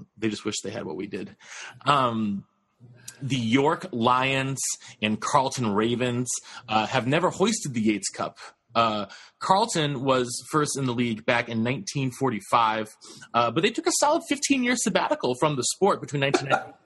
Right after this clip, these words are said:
two thousand thirteen. Um, so it's understandable that they don't, they haven't won the cup yet, you know,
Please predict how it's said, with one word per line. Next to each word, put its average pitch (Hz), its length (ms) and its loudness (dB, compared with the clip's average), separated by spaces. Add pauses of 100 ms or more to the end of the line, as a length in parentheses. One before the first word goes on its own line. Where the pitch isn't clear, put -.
two 117 60 -20
thousand 123 340 0
thirteen. 120 560 -4 (760)
Um, 127 580 2
so 175 280 4
it's 185 160 -2
understandable 170 600 0
that 123 220 2
they 127 140 2
don't, 127 280 -4
they 123 80 0
haven't 131 180 -2
won 120 100 -4
the 107 60 -6
cup 131 280 -6
yet, 123 300 0
you 120 60 -4
know, 98 280 -6